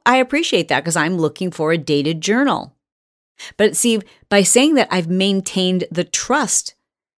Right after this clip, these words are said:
of my audience. And then I went on to say, "Okay, here's how you create a push goal." A push goal isn't a big goal. It isn't your most important thing. A push goal is a goal that you create after creating your other ten goals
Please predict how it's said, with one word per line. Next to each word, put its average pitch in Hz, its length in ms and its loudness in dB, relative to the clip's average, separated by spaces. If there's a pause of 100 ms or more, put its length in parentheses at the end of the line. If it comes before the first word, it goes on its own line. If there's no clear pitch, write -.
(320)
of 175 180 4
my 165 180 0
audience. 110 760 -6 (160)
And 170 120 0
then 196 120 4
I 196 60 4
went 180 180 2
on 165 160 2
to 170 80 -4
say, 151 340 0 (320)
"Okay, 165 220 -2
here's 214 340 2
how 175 140 2
you 180 200 0
create 156 360 0
a 175 80 -2 (160)
push 427 220 0
goal." 90 360 -4 (540)
A - 60 -6
push 349 260 -2
goal 247 240 6
isn't 190 260 0
a 151 60 -2
big 170 280 0
goal. 170 440 0 (400)
It 170 160 0
isn't 175 320 0
your 170 160 0
most 165 280 -2
important 180 560 -2
thing. 147 500 -4 (180)
A 175 100 -6
push - 380 0
goal 165 340 2
is 165 180 -2
a 175 120 0
goal 170 220 4
that 170 80 -2
you 185 140 -4
create 156 440 -2
after 190 440 0
creating 214 920 0 (800)
your 190 180 4
other 190 180 4
ten 226 320 2
goals 170 480 2